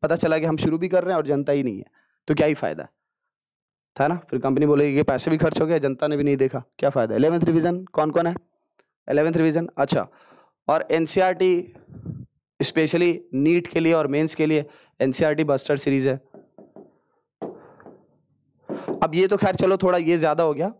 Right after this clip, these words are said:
केमिस्ट्री ओरिएंटेड ज़्यादा है क्योंकि केमिस्ट्री में कुछ जगह पे एनसीईआरटी की ज़्यादा ज़रूरत है। और इलेवंथ वाला तो चलो, ये तो सारे सब्जेक्ट के लिए, इलेवंथ और ट्वेल्थ वाला रिवीजन। So, कितनी जनता के लिए बताओ?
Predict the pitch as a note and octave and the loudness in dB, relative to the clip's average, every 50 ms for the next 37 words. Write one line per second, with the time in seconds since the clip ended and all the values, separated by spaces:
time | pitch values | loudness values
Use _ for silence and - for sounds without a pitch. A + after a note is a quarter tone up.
0 | _ _ _ - - D3+ C#3+ C#3+ - - E3+ E3 D#3+ E3 D#3+ D#3 E3+ E3+ D#3 C#3 | _ _ _ -2 -2 0 0 0 0 0 2 2 2 2 2 0 0 0 2 2
1 | C#3 C3+ C#3+ D3+ C#3+ D3+ - F3+ E3+ E3 D#3+ D#3+ D#3 D3 D3 - - E3 D#3+ D3+ | 2 2 2 2 0 0 -2 -4 -4 -4 -2 -2 -2 -2 -2 -2 -2 -2 0 0
2 | D#3+ D#3 D3+ D3+ D3+ C#3+ D3+ C#3+ C#3 - D3+ C#3 C#3 D3 D3 C#3+ C3+ B2 A#2+ C#3 | -2 0 0 2 2 2 0 0 0 -2 -2 -2 -2 0 0 0 2 2 2 2
3 | C3+ C3 B2+ C3 B2 B2 - - - _ _ _ _ _ _ _ _ _ _ _ | 2 2 2 2 0 0 -2 -6 -8 _ _ _ _ _ _ _ _ _ _ _
4 | _ _ _ _ _ _ _ _ _ _ _ - D3 D#3 D#3 D#3 D3+ - F3 F3 | _ _ _ _ _ _ _ _ _ _ _ 0 2 2 2 2 0 0 2 2
5 | F#3 F#3 F#3+ F3+ F3+ F3+ F3 F3 F3 F3+ F3 - F3+ E3 D#3 D3+ D3+ D3+ E3 E3 | 2 0 0 -2 0 0 0 0 -2 -4 -4 -2 -2 0 0 0 0 2 2 0
6 | D#3 C3+ - - - C3+ C3+ C#3 - C3+ B2 A#2+ G#2+ - - - A#2+ A2 F2+ F2+ | 0 -2 -4 -4 -2 -2 -2 -2 -2 -4 -4 -4 -6 -4 -4 -2 0 2 2 2
7 | G2+ C3+ C#3 C#3 C3+ - D3 - C3 C3 B2+ A#2 B2 B2 A#2 A#2+ A#2+ A2 A2+ A2+ | 2 2 2 2 2 0 0 0 0 0 0 0 -2 -2 -2 -2 -2 -2 -2 -4
8 | D3 C3+ - - - - D#3 C#3 E3 D#3 F3 F3 E3 D#3 C#3+ C#3+ C3+ C3 A#2+ A2+ | -6 -8 -6 -4 -4 -2 -2 -2 -2 0 0 0 0 0 0 0 0 0 -2 -2
9 | A2+ - G#2+ F#2+ | -2 -2 -4 -6